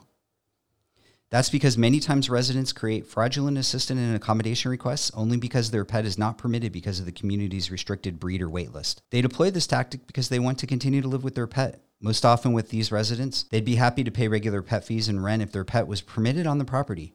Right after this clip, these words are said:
By not denying these pets simply due to pre-existing characteristics, properties can reopen the revenue stream.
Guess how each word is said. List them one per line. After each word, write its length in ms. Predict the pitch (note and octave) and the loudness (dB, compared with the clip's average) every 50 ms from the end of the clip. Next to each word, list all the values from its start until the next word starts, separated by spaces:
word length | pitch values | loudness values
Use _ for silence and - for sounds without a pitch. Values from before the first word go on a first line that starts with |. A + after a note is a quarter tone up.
| _ | _
By 140 | - A2+ G#2+ | 0 4 6
not 260 | A2 A2+ B2+ D#3+ D#3 | 6 6 6 6 4
denying 380 | - - A#2+ A2 G#2 G2+ G2+ G2 | 4 2 2 2 2 2 0 0
these 160 | F#2+ F#2+ F2+ | 0 -2 -2
pets 260 | - - G2+ F#2 - | -2 -2 -2 0 0
simply 320 | - - A2 G#2 A#2+ A#2 G#2 | -2 -2 -2 -2 -4 -6 -4
due 160 | G2 G#2+ G#2 | -2 -2 -4
to 60 | G2 | -4
pre-existing 640 | F2 - - G#2+ G#2 G2+ - G#2+ G#2+ - - G#2 G2+ | -4 -4 -4 -4 -2 -2 -2 -2 -2 -2 -2 -2 -2
characteristics, 720 | F#2 - G#2 G2+ G2 - - G2+ G#2+ - - A#2 A#2+ - - | 0 0 -2 -2 -2 -4 -4 -4 -4 -4 -4 -4 -4 -4 -6
properties 480 | - - - B2 C3 C#3 C#3+ C#3+ C3+ | -4 2 2 2 2 2 0 -2 -2
can 160 | - - B2+ A2+ | -2 -2 -2 0
reopen 360 | A2+ A2+ A#2 A#2+ A#2+ C3 A#2+ | 0 0 0 0 0 0 -2
the 60 | A2+ | 0
revenue 340 | G2 F#2+ F#2+ E2+ E2+ E2 E2 | 0 -2 -2 -2 -4 -6 -6
stream. 360 | - - F2 E2 D2 D2 | -6 -6 -8 -10 -10 -12